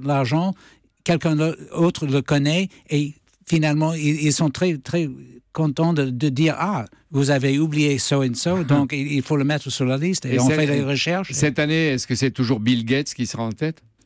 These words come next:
Speaker 1: Je, je, je ne sais pas, ça, ça, ça dépend des journalistes et de leurs estimations, mais
Speaker 2: Mais que, comment vous calculez la richesse pour le, le classement
Speaker 1: on
Speaker 2: de chez
Speaker 1: dépense
Speaker 2: Forbes ?
Speaker 1: beaucoup de ressources pour, pour, pour savoir, pour fa-, faire le mieux possible.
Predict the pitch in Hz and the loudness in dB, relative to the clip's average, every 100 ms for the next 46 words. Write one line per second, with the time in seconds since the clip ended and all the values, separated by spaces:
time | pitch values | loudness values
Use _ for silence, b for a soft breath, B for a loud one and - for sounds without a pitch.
0 | _ 185 139 143 135 147 139 151 147 143 | _ -2 0 2 2 2 2 2 0 0
1 | 139 127 127 120 131 131 120 120 - 127 | -2 -2 -2 -2 -2 -2 -4 -6 -2 0
2 | 127 123 143 135 123 135 131 135 165 139 | 0 2 2 2 2 2 2 0 -2 0
3 | 135 127 120 127 127 127 123 123 156 160 | 0 0 -2 -4 -2 0 0 0 0 2
4 | 123 117 - 127 131 107 - 156 180 190 | 0 -2 -2 0 0 -2 -4 0 0 0
5 | 175 160 156 143 - 147 147 120 110 110 | 0 0 -2 -2 0 2 2 0 0 -2
6 | - 135 117 - - _ _ _ _ _ | 2 0 0 -6 -12 _ _ _ _ _
7 | _ _ _ 131 131 120 123 120 120 120 | _ _ _ -6 0 2 2 2 2 0
8 | 113 110 139 120 151 151 156 123 135 180 | 0 0 2 2 2 2 2 2 0 0
9 | 196 170 160 151 170 175 - - 135 - | 0 0 -2 -2 -2 -4 -4 -4 -4 -2
10 | 143 127 131 131 113 - - - - - | -4 -4 -4 -6 -6 -10 -12 -12 -14 -12
11 | - 143 127 151 165 - 135 123 147 123 | -2 0 2 0 0 -2 -4 -2 -4 0
12 | 160 151 165 190 180 156 151 120 104 | 0 2 2 0 -2 -2 0 -2 -4